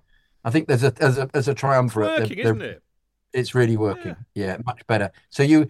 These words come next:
Speaker 1: that's why I'm looking at it and thinking, "I love the progress." But as you say, Chidge, you look at Broja and Mudryk, and you think there's been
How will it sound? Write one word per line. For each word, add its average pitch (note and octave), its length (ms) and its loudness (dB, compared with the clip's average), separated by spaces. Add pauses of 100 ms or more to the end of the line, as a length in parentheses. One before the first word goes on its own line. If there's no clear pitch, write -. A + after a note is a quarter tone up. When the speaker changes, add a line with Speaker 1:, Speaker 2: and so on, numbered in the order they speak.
(140)
Speaker 1:
that's F3 240 0
why C#3+ 320 4
I'm A#2+ 140 2
looking C3 260 -2
at A#2 80 -2
it A2 60 -8
and A2 100 -14
thinking, A#2 380 -4
"I A#2 60 0
love A#2 200 2
the G#2+ 80 -4
progress." G#2 560 0
But G#2 160 -4
as A2+ 140 -4
you A#2 80 -4
say, A2 260 0
Chidge, F2 320 -10
you G#2 80 -6
look G#2+ 160 -6
at F#2 80 -8 (100)
Broja F#2 400 -4
and E2+ 140 -10 (340)
Mudryk, G2 380 -4
and F2+ 80 -8
you F#2 100 -8
think F#2+ 260 -8
there's F#2+ 140 -10
been G2 300 -6